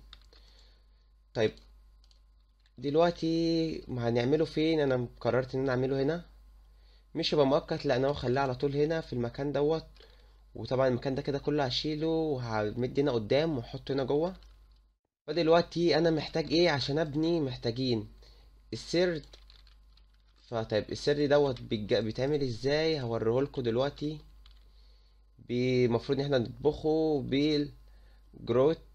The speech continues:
طيب، الجروت بيتعمل ازاي؟ محتاجين كلي وساند وجرافيل، محتاجين دول كده وبنحطهم وبيطلعوه لنا. تمام،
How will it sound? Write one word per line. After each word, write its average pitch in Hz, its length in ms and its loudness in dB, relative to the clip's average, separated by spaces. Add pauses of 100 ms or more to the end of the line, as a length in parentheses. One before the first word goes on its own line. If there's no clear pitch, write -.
(200)
طيب، 117 140 0
الجروت 139 220 2
بيتعمل 175 260 2
ازاي؟ 165 400 2
محتاجين 143 500 0
كلي 147 440 2
وساند 143 540 0 (280)
وجرافيل، 113 520 2 (1200)
محتاجين 135 300 -2
دول 156 140 0
كده 160 420 0
وبنحطهم 156 960 -2 (140)
وبيطلعوه 117 680 0
لنا. 104 240 -4 (880)
تمام، 170 440 -2